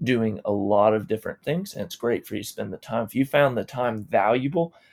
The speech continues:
um, the only thing that I ask is, uh,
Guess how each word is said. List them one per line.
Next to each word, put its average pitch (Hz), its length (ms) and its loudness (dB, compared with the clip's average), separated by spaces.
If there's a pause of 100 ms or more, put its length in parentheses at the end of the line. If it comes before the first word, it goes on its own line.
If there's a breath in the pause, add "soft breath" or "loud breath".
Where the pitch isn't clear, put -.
(220 soft breath)
um, 120 220 2
the 113 100 2
only 131 160 6
thing 139 220 2
that 113 120 2
I 123 180 8
ask 120 340 0
is, 113 400 0
uh, 107 220 4